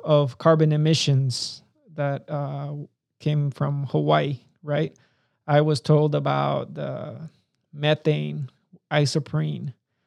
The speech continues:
I went to do research on the, on these effects, on water hydration, water quality, on invasive species.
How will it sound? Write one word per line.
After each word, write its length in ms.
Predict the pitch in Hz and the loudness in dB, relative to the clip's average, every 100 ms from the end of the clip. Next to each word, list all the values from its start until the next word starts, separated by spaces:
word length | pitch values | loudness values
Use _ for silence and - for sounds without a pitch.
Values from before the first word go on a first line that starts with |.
| _ _ _ _ - | _ _ _ _ -2
I 200 | 147 151 | 0 2
went 300 | 156 180 - | 4 4 4
to 80 | |
do 220 | 156 180 170 | 4 4 6
research 720 | 165 156 151 131 - - - _ _ | 6 4 2 -4 -6 -10 -10 _ _
on 260 | 156 147 143 | -4 -2 -2
the, 120 | 151 160 | -6 -4
on 340 | 147 143 143 | -2 -2 -2
these 240 | 151 147 | -2 -2
effects, 720 | 143 - 143 139 - - - _ _ | -4 -2 -2 -4 -8 -10 -12 _ _
on 480 | 151 143 143 143 135 _ _ _ _ _ _ _ 165 - _ | -8 -6 -6 -8 -12 _ _ _ _ _ _ _ -20 -20 _
water 500 | 151 151 151 156 147 | -4 2 4 4 0
hydration, 720 | 156 151 143 156 143 151 139 | 0 0 4 2 2 -2 -2
water 260 | 139 151 151 | 2 2 2
quality, 800 | - 143 147 147 139 135 139 120 _ | 0 2 2 2 -2 -4 -6 -10 _
on 560 | 156 143 143 143 139 143 | -10 -8 -6 -6 -8 -8
invasive 540 | 156 151 151 151 147 - | -4 0 2 2 -2 -6
species. 840 | - 160 156 - 139 139 - | -4 -2 -2 -4 -8 -8 -8